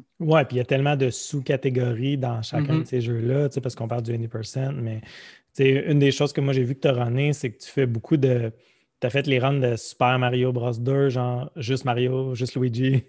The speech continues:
Speaker 2: Mhm.
Speaker 1: <laughs> juste la princesse, juste Toad,
Speaker 2: C'est ça.
Speaker 1: tu sais. Là, je checkais ça, puis j'étais comme, je savais même pas que ces catégories-là existaient, puis j'étais comme, « Mais ça fait du sens, tu sais, en même temps. »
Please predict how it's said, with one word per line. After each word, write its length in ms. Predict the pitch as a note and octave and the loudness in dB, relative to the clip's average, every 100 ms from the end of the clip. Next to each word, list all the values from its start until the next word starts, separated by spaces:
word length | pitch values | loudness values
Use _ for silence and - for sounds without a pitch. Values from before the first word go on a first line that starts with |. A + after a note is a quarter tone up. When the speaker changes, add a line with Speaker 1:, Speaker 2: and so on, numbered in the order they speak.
| _ | _
Speaker 2:
Mhm. 380 | D#3+ D#3+ F#3+ F#3+ - | -2 2 2 0 -4
Speaker 1:
<laughs> 40 | |
juste 160 | C3 C#3+ | 0 2
la 80 | C#3 | 2
princesse, 520 | C3+ C3 D#3 C#3 A#2+ | 2 2 2 2 2
juste 240 | C3 - - | 0 2 2
Toad, 360 | - F3+ D#3+ | 4 6 6
Speaker 2:
C'est 80 | C#3+ | 6
ça. 100 | E3+ | 0
Speaker 1:
tu 60 | D#3+ | 4
sais. 300 | F3 E3 - - - - | 4 2 0 0 0 4
Là, 160 | E3 F3+ | 6 6
je 100 | - | 6
checkais 240 | D#3+ C3+ | 2 4
ça, 100 | C3 | 4
puis 80 | G3+ | 4
j'étais 160 | C#3 C#3 | 2 0
comme, 100 | A#2+ | -2
je 60 | |
savais 140 | A#2+ B2+ | 0 4
même 160 | D3+ | 6
pas 80 | E3+ | 4
que 80 | B2 | 2
ces 100 | B2 | 0
catégories-là 500 | B2+ B2+ C3 B2+ C#3+ | 0 2 2 2 2
existaient, 500 | C3 D#3 - E3 D#3+ | 0 -4 -2 0 0
puis 80 | A2+ | -2
j'étais 180 | B2+ C3 | -4 -4
comme, « 120 | A#2+ | -4
Mais 160 | A2 G2 | -6 -10
ça 140 | - | -12
fait 140 | - G#2+ | -14 -6
du 60 | |
sens, 180 | - C3 D#3 - | -2 -2 -6 -6
tu 80 | F3+ | -2
sais, 20 | |
en 120 | E3 | 0
même 200 | D3 C#3 | 0 -2
temps. » 320 | C#3 C#3+ C3+ | -2 -2 -2